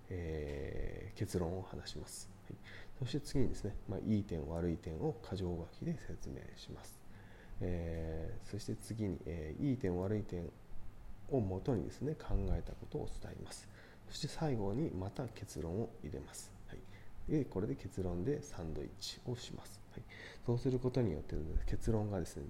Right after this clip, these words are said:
いずれ二回言ってますので、結論がですね、ブレずに相手に伝わります。はい。結論がブレてしまうと、何の話、話をしていてもゴールが違ってしまいますので、え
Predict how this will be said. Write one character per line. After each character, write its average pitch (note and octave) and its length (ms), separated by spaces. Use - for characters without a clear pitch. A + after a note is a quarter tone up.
い G#2+ 80
ず G#2+ 100
れ G#2 60
二 G2 160
回 A2+ 180
言 A2 100
っ A2+ 40
て - 160
ま A2 120
す - 120
の A#1+ 160
で、 C2+ 160
結 G#2 220
論 G#2 220
が G2+ 120
で E2 80
す - 100
ね、 B1+ 100
ブ G2+ 60
レ A#2 100
ず F#2+ 140
に F#2 220
相 D#2 180
手 A2+ 160
に B2+ 100
伝 A#2 120
わ - 100
り - 100
ま - 140
す。 - 220
は - 80
い。 - 60
結 B2 160
論 C#3 160
が C3 80
ブ B2 140
レ A#2 60
て - 100
し - 100
ま - 80
う - 80
と、 - 100
何 A#2 240
の F2 60
話、 - 200
話 F2+ 340
を - 100
し - 100
て E2+ 100
い D#2 60
て D#2 100
も - 340
ゴ A#2+ 160
ー F2+ 40
ル E2+ 60
が D#2 60
違 F2+ 260
っ E2 40
て - 320
し - 180
ま F2 100
い E2 60
ま E2+ 140
す E2 100
の E2 140
で、 F2+ 280
え D#2+ 400